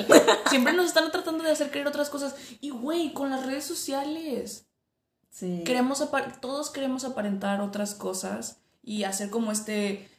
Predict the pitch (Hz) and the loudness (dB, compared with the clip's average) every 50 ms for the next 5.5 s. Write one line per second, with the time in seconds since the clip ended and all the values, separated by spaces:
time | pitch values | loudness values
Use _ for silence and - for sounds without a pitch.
0 | _ _ _ - 202 190 202 202 - 233 208 208 - - 240 233 226 226 220 214 | _ _ _ -10 -8 -8 -6 -4 -4 -4 -4 -4 -2 2 4 4 4 6 4 4
1 | 202 196 196 190 190 - 226 233 240 240 - - - 247 240 - 262 247 247 233 | 4 4 4 2 -2 -2 -2 -2 -2 -4 -6 -6 -6 -4 0 2 2 2 2 2
2 | 214 208 208 226 220 220 208 208 202 - - 226 208 - 202 202 196 190 185 185 | 2 0 0 0 0 2 2 0 0 -2 -6 -8 -4 -2 2 2 2 4 2 2
3 | 185 226 262 233 220 - 262 220 214 - 226 226 226 220 214 196 190 196 - - | 2 4 4 4 4 4 4 4 4 6 6 6 6 6 6 6 6 4 4 4
4 | 196 220 - - - 196 - - 285 311 302 - 294 285 302 - - - - _ | 4 2 4 6 6 6 8 8 8 10 10 8 8 6 2 -2 -4 -8 -18 _
5 | _ _ _ - - 302 277 277 277 269 | _ _ _ -12 -8 -4 -4 -4 -4 -6